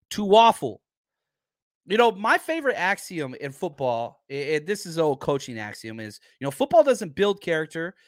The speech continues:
it reveals it, okay? Now, the first part I always had a problem with because I do think football does build character,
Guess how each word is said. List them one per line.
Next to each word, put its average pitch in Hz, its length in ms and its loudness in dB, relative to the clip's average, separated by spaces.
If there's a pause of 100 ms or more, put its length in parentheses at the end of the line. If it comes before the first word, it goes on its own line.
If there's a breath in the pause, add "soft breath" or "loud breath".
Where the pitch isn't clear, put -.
(120)
it 170 160 -4
reveals 156 640 0
it, 90 100 -16 (140)
okay? 143 360 -6 (220)
Now, 147 140 -2
the 147 60 -10
first 233 280 0
part 220 160 2
I 196 40 2
always 190 200 -2
had 185 120 0
a 175 40 -8
problem 185 220 0
with 143 180 -8
because 143 200 -8
I 156 60 0
do 220 160 -8
think 190 200 -8
football 151 300 -6
does 147 280 -4
build 160 300 -6
character, 180 460 -6